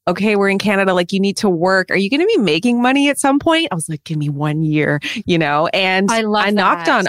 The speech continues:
Speaker 1: all those doors and I was like, "Hey, I'm awesome. We need to work together." And it worked out, right? Like, I'm still here.
Speaker 2: Yes.
Speaker 1: It's a gig, supporting the family.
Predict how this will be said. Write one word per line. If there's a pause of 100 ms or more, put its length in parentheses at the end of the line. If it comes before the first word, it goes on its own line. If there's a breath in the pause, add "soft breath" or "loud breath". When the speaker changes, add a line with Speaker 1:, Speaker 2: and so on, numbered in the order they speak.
Speaker 1:
all
those
doors
and
I
was
like,
"Hey,
I'm
awesome.
We
need
to
work
together."
And
it
worked
out,
right?
Like,
I'm
still
here.
Speaker 2:
Yes.
Speaker 1:
It's
a
gig,
supporting
the
family.